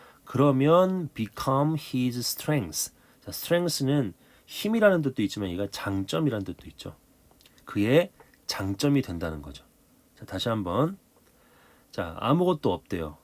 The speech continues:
도와줄 아무것도 없는 거죠. 한 사람을 그의 행동에 있어서, 그쵸?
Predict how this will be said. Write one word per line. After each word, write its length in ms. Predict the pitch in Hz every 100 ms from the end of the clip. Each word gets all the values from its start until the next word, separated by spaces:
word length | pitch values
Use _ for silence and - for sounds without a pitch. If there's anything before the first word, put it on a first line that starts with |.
| _
도와줄 420 | - 110 123 131
아무것도 380 | 110 104 107 101
없는 260 | 90 101 101
거죠. 320 | 92 139 160 _ _
한 200 | 120 117
사람을 600 | 131 131 107 101 160 156
그의 180 | - 85
행동에 420 | 131 147 156 120
있어서, 440 | 87 76 69 73 - _
그쵸? 340 | - - 147